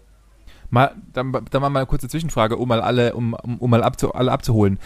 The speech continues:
Wie funktioniert denn sowas? Also wenn ich jetzt, äh, sage, ich mache ein, ein Fernstudium, was du ja im Endeffekt,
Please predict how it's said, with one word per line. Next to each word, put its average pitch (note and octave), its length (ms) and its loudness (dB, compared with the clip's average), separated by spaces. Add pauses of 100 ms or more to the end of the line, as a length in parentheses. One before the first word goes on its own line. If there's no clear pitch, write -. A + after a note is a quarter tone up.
(180)
Wie B2+ 160 4
funktioniert E3 480 2
denn G#2 100 2
sowas? F#2 360 -2
Also B2 260 2
wenn C3 120 4
ich C#3+ 60 4
jetzt, C#3+ 180 0
äh, C3 160 4
sage, C3 220 4
ich C3 80 -2
mache C3+ 140 0
ein, B2+ 140 -2
ein A#2+ 140 -2
Fernstudium, C3+ 560 0
was G#2+ 120 0
du G#2+ 60 -2
ja G#2 80 2
im G#2+ 60 -2
Endeffekt, G#2 360 -4